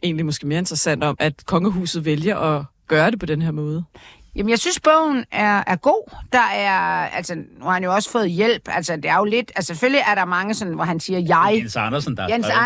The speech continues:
Speaker 2: Andersen har skrevet den. For eksempel er der et helt kapitel om kongerækkerne.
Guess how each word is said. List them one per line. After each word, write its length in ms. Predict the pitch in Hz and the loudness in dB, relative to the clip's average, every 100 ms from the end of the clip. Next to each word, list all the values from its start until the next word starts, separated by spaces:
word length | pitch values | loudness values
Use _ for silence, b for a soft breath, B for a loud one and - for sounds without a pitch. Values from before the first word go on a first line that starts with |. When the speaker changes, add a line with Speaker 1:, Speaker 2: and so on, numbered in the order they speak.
| 269 | 0
Speaker 2:
Andersen 220 | 277 220 | -2 -2
har 80 | 208 | -2
skrevet 300 | - 220 240 | 0 0 2
den. 100 | 226 | 0
For 100 | 233 | 0
eksempel 300 | 202 277 247 | 0 0 2
er 40 | 240 | 0
der 120 | 226 | 0
et 60 | |
helt 200 | 196 208 | -2 -6
kapitel 380 | - 170 226 226 | -6 -4 -4 -2
om 160 | - 175 | -4 -4
kongerækkerne. 1000 | - 190 226 220 - _ - 170 165 156 | 0 2 4 0 -2 _ -4 -4 -4 -10